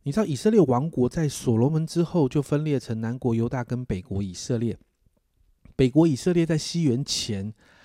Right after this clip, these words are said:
呃，七百二十二年被兴起的亚述帝国所灭了，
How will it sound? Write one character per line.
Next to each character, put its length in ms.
呃， 180
七 340
百 220
二 120
十 180
二 100
年 300
被 180
兴 520
起 440
的 120
亚 140
述 160
帝 160
国 160
所 160
灭 280
了， 120